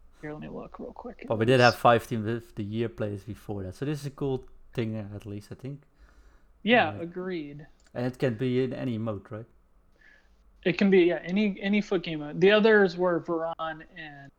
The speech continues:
Speaker 1: Martinez.
Speaker 2: Ah,
Speaker 1: Lautaro,
Speaker 2: which is cool.
Speaker 1: Martinez. Yeah, so those are, what I think is great is those are actually some of the cards, besides Aubameyang, you guys all know I love him. Those are other four cards I have actually not tried this year. So I'm actually,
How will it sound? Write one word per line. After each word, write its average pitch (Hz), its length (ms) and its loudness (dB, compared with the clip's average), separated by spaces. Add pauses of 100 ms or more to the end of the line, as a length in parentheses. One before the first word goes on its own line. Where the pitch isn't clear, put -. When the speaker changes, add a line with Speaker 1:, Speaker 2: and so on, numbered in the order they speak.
(180)
Speaker 1:
Martinez. 147 640 -14 (300)
Speaker 2:
Ah, 202 260 8
Speaker 1:
Lautaro, 131 100 8
Speaker 2:
which 143 200 -2
is 120 80 -6
cool. 147 80 -10 (120)
Speaker 1:
Martinez. 143 540 -8 (360)
Yeah, 214 200 6
so 185 200 -2 (280)
those 240 220 4
are, 214 240 2 (260)
what 202 140 0
I 190 160 0
think 226 180 -6
is 170 100 -6
great 170 260 -6
is 151 120 -10
those 175 200 -6
are 202 100 -4
actually 180 420 -8
some 170 240 -10
of 165 80 -10
the 160 60 -10
cards, 165 480 -4
besides 165 420 -2
Aubameyang, 151 600 -6
you 147 80 -10
guys 143 240 -8
all 143 160 -8
know 143 180 -14
I 139 100 -10
love 139 200 -14
him. 151 200 -10 (400)
Those 170 220 6
are 226 120 6
other 180 280 2
four 190 380 4
cards 185 360 2
I 151 140 -2
have 202 160 0
actually 160 300 -4
not 151 260 -10
tried 156 720 -4
this - 240 -10
year. 147 560 -6
So - 160 -8
I'm 175 220 2
actually, 151 560 0